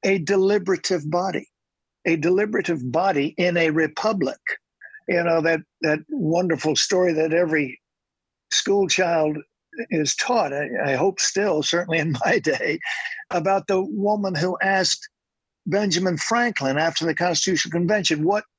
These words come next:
what kind of government have you given us, Doctor Franklin?" And she respo-, and he, he responded, excuse me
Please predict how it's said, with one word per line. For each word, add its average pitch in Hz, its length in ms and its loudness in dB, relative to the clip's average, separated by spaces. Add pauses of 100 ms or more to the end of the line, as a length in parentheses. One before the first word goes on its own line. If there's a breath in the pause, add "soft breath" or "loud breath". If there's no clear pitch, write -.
(160)
what 202 200 0
kind 240 260 0
of 185 120 0
government 226 480 0
have 214 180 0
you 214 80 0
given 220 360 0
us, 160 120 2
Doctor 156 360 -2
Franklin?" 135 300 -2 (960)
And 175 200 2
she 185 260 2
respo-, 170 640 0
and 170 200 2
he, 190 200 2 (120)
he 180 160 0
responded, 165 640 0
excuse 156 400 -2
me 143 180 -4